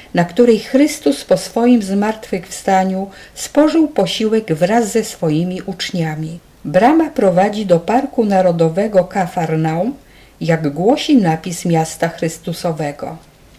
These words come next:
Ten widok na jezioro Genezaret z Kafarnaum, modląc się do Boga Ojca, podziwiał Jezus wielokrotnie. Dzisiaj Kafarnaum to archeologiczny zabytek,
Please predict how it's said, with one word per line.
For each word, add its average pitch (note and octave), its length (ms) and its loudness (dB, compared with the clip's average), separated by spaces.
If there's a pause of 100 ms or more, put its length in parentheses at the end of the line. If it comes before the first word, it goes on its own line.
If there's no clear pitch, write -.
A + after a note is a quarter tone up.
Ten D#3+ 240 6
widok C4 400 2
na F#3+ 180 2
jezioro F3 520 0
Genezaret E3+ 840 2
z - 140 -12
Kafarnaum, E3 840 0 (520)
modląc C4+ 580 2
się G3+ 260 2
do E3 120 2
Boga B3 380 2
Ojca, F#3 460 0
podziwiał G#3+ 560 -2
Jezus E3 460 -2
wielokrotnie. D#3+ 1000 -4 (180)
Dzisiaj D4+ 480 0
Kafarnaum G#3 800 0 (100)
to - 160 2
archeologiczny F#3+ 1000 0
zabytek, E3+ 720 -2